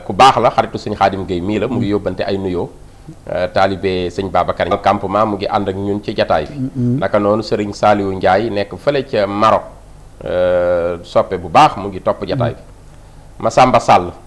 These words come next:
Speaker 1: sama rakk la ca Touba mu ngi topp jataay bi.
Speaker 2: Mm-hmm.
Speaker 1: Sëñ Fallou Kane douanier ci aéroport mu ngi topp jataay bi. Sëñ Koso Mbacke mu Serigne Cheikh Say mu Serigne Souhaïbou nee na mu ngi ànd ak ñun ci jataay bi.
Speaker 2: Ndeysaan.
Speaker 1: Euh, Soxna Maguette Ndiaye mu Serigne Saliou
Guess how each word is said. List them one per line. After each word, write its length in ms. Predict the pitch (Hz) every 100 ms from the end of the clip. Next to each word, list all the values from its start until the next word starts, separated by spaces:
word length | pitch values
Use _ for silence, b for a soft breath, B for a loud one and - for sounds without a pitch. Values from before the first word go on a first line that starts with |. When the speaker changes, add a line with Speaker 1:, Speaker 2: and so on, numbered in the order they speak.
| - - -
Speaker 1:
sama 260 | - 117
rakk 200 | 107 104 107
la 140 | 117
ca 140 | 123
Touba 360 | 127 139 107 92 - - -
mu 100 | 101
ngi 80 | 104
topp 240 | 98 101
jataay 260 | 90 82 73
bi. 100 | - 127
Speaker 2:
Mm-hmm. 220 | 127 120 117 -
Speaker 1:
Sëñ 180 | 110 107
Fallou 300 | 113 107 101
Kane 320 | 104 113 143
douanier 440 | 107 107 95 101 165
ci 80 | -
aéroport 500 | 101 92 90 107 110
mu 80 | 98
ngi 80 | 90
topp 240 | 101 - 92
jataay 280 | 90 92
bi. 160 | 87 - - b b b b -
Sëñ 200 | 127 135
Koso 240 | 131 127
Mbacke 480 | 117 113 - 156 - - - - - - - - 104
mu 80 |
Serigne 240 | 107 135 131
Cheikh 220 | 120 104
Say 160 | 101 92
mu 80 |
Serigne 220 | 92 104 95
Souhaïbou 320 | - 80 80
nee 120 | 92
na 80 | 98
mu 100 | 98
ngi 120 | 92
ànd 180 | 95 90
ak 60 |
ñun 160 | 90 90
ci 60 | -
jataay 260 | 90 82 71
bi. 100 | - - 120
Speaker 2:
Ndeysaan. 360 | 143 120 110 101
Speaker 1:
Euh, 140 | 92
Soxna 280 | 90 - 101
Maguette 340 | 101 95 98 98
Ndiaye 260 | 95 92
mu 100 | 95
Serigne 240 | 90 95 95
Saliou 460 | 98 98 110 147